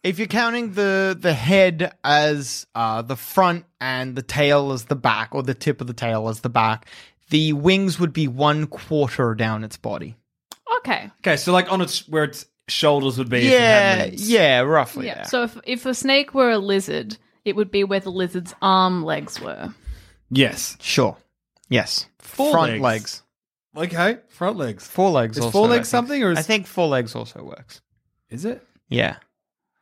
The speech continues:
Speaker 1: I think.
Speaker 3: They're like
Speaker 2: Yeah, 'cause lizards have four legs.
Speaker 3: Good. Yeah, yeah, yeah, yeah, yeah.
Speaker 1: And those are the ones that are added because by default, you're two legs.
Speaker 2: Yes.
Speaker 3: True, true.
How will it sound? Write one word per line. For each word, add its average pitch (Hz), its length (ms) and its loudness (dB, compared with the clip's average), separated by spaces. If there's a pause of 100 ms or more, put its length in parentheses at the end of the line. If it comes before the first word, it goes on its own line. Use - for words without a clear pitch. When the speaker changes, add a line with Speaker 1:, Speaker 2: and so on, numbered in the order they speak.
Speaker 1:
I - 80 -6
think. 113 260 -6
Speaker 3:
They're 120 80 -12
like 117 180 -2
Speaker 2:
Yeah, 202 160 2
'cause - 540 -4 (160)
lizards 196 320 -2
have 196 200 -4
four - 180 -14
legs. - 400 -18 (540)
Speaker 3:
Good. 117 320 -8
Yeah, 113 220 -4
yeah, 113 160 -2
yeah, 110 140 -2
yeah, 107 180 -4
yeah. 107 160 -6
Speaker 1:
And 143 220 0
those 147 380 4
are - 20 -6
the 135 100 -2
ones 127 340 0
that 123 120 0
are 117 120 -2
added 123 520 2
because 117 320 -4
by 110 180 -2
default, 110 720 -2
you're 117 200 0
two 156 260 0
legs. - 500 -4 (160)
Speaker 2:
Yes. - 320 -10
Speaker 3:
True, 147 380 2
true. 139 400 0